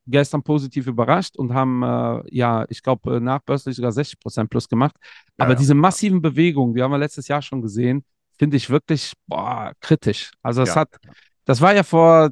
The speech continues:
Speaker 1: zig Jahren undenkbar. Aktuell ist das so, du überraschst die Börse, machst dreißig, vierzig Prozent plus. Das haben wir auch gesehen bei Alphabet.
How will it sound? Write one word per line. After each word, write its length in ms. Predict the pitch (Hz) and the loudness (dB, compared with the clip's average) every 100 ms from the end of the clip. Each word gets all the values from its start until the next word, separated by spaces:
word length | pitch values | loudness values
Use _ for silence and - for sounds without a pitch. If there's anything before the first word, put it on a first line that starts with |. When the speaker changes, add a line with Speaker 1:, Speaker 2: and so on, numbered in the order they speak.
| - | -2
Speaker 1:
zig 240 | - - - | -4 -2 2
Jahren 280 | 175 180 | 2 2
undenkbar. 500 | 165 135 151 - 117 | 0 -2 -4 -2 -2
Aktuell 320 | 123 - 139 160 | -2 -4 -2 -2
ist 140 | - | -4
das 100 | 170 | -6
so, 140 | 175 | -4
du 80 | 151 | -4
überraschst 420 | 147 135 139 - | -4 -2 -2 -4
die 60 | 139 | -6
Börse, 340 | 117 165 190 | -2 -2 -2
machst 240 | 175 151 - | -4 -6 -4
dreißig, 240 | 151 - | -4 -4
vierzig 240 | - 147 - | -10 -12 -12
Prozent 300 | 135 123 - | -6 -4 2
plus. 260 | 214 208 | 2 2
Das 180 | 139 - | -2 0
haben 140 | 143 | 0
wir 80 | 143 | 2
auch 160 | 135 - | 0 -2
gesehen 480 | 135 117 135 127 113 | -4 -2 0 -2 0
bei 520 | 120 117 117 117 117 | 0 0 0 -2 -4
Alphabet. 460 | 147 175 185 170 | -4 -4 -4 -6